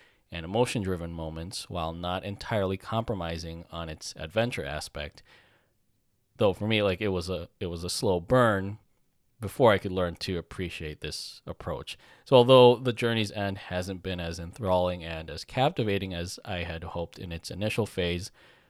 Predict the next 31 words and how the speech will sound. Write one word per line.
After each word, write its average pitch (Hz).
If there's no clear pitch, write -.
though 104
I 95
still 104
have 101
to -
hand 90
it -
to 82
Madhouse 87
for 82
their 98
artful 98
direction 82
of 85
this 80
series 80
adaptation, 80
or 90
this -
anime 104
adaptation, 85
and 87
also 92
to -
Evan 82
Call 95
for 90
the 85
magnificent 82
musical 117
score, 90